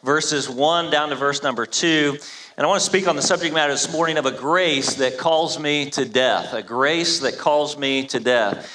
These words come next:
With your permission this morning, I want to move ahead, uh, in our study of our Roman letter. We've been here now thirty weeks, and I want to skip chapter eleven, not because it's unimportant. It's actually a,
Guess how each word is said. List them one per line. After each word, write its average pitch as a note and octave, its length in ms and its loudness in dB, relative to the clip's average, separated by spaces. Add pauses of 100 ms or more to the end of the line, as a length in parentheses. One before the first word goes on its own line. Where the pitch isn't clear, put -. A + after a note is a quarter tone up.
(280)
With D#3 120 2
your D#3 100 2
permission E3+ 460 0
this D3 180 -2
morning, F3 300 2
I F#3 140 2
want F#3 180 0
to B2 400 -4
move E3+ 260 2
ahead, D3 540 2
uh, B2+ 440 -2
in C3+ 120 -2
our B2+ 160 0
study D#3 380 0
of B2+ 160 0
our A#2 140 2
Roman C#3+ 400 0
letter. D3+ 360 2
We've B2 200 -4
been D3 180 -2
here C#3+ 180 -2
now C3 200 0
thirty C#3+ 380 0
weeks, D3 520 -4 (340)
and B2 120 0
I C#3 60 2
want G3 140 0
to D#3 80 -2
skip G3+ 380 0
chapter D#3+ 360 0
eleven, C#3+ 460 2
not D3 200 0
because D#3 380 -4
it's - 380 -2
unimportant. D#3 640 0
It's C#3 180 -2
actually D3 400 2
a, A#2+ 100 0